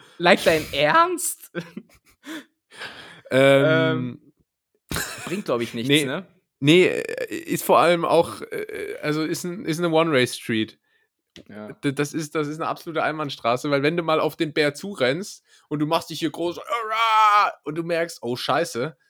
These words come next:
Speaker 2: das, äh, beeindruckt den jetzt nur so peripher,
Speaker 1: Mhm.
Speaker 2: dann,
Speaker 1: Ja.
Speaker 2: äh, kannst du halt nicht mehr wieder sagen, ah nee, sorry,
Speaker 1: Ja, ja.
Speaker 2: ich hab das verwechselt, ich geh jetzt einfach weg. So, weil dann ist der in Angriffsmodus und dann, dann,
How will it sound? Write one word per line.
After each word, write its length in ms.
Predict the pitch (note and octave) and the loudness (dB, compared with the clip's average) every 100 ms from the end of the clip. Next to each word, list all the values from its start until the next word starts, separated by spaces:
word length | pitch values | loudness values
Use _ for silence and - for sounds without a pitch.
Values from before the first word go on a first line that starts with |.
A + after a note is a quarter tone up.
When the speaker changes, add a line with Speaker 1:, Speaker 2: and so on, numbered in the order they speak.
| _ _ _ _ _ C3 - | _ _ _ _ _ -20 -4
Speaker 2:
das, 360 | C3+ C3+ - - | -4 -4 -8 -6
äh, 280 | A#2+ B2 B2+ | -4 -4 -4
beeindruckt 500 | C3 D#3+ D3 D3+ - | -4 -4 -4 -8 -4
den 140 | C#3 | -4
jetzt 360 | C#3 C3 - _ D3 | -4 -8 -14 _ -10
nur 140 | D3 | -6
so 100 | C#3 | -6
peripher, 760 | - D3+ C3 - D3 B2 D3 F3 _ _ _ | -4 -2 -2 -2 2 2 0 -4 _ _ _
Speaker 1:
Mhm. 300 | A2+ A2+ A#2 _ _ _ - | -14 -14 -14 _ _ _ 0
Speaker 2:
dann, 400 | B2+ D3 F3 F3 | 2 2 -2 -4
Speaker 1:
Ja. 40 | |
Speaker 2:
äh, 560 | - D3+ D#3 D3+ - - | 0 2 4 2 0 -8
kannst 240 | - F#3 E3+ | 0 0 2
du 40 | |
halt 140 | D#3+ D#3 | 0 0
nicht 120 | D3+ | -2
mehr 160 | E3 | 0
wieder 140 | D#3 D#3 | 2 2
sagen, 180 | D3 C#3+ | 2 2
ah 100 | D3+ | -2
nee, 240 | F3+ G3+ - _ _ _ _ | 0 -2 -6 _ _ _ _
sorry, 460 | - C#3+ F3+ A3 B3+ C4 _ _ _ | -8 -4 -2 -2 -8 -12 _ _ _
Speaker 1:
Ja, 220 | A#2 A#2 A#2 | -10 -6 -6
ja. 180 | A#2+ B2 | -6 -8
Speaker 2:
ich 140 | C#3+ E3 | -8 -6
hab 80 | |
das 140 | E3 D#3 | -6 -6
verwechselt, 340 | D3 E3+ F3+ - | -6 -6 -8 -10
ich 160 | D3 | -10
geh 100 | - | -2
jetzt 160 | E3+ D#3+ | -2 0
einfach 260 | D3+ D3 A#2 | -4 -4 -4
weg. 300 | G#2 - _ _ _ - | -4 -6 _ _ _ -6
So, 220 | G#2 G2+ | -4 0
weil 140 | A2+ | 0
dann 160 | A#2+ C#3+ | 2 2
ist 160 | D3+ D3+ | 0 2
der 100 | C3+ | 2
in 60 | |
Angriffsmodus 640 | B2+ D3+ - - A2+ B2+ C3 | 2 -4 -6 -4 0 0 0
und 60 | |
dann, 240 | G#2+ A#2 G#2 | -2 -2 -2
dann, 220 | A#2 A#2+ | -2 -2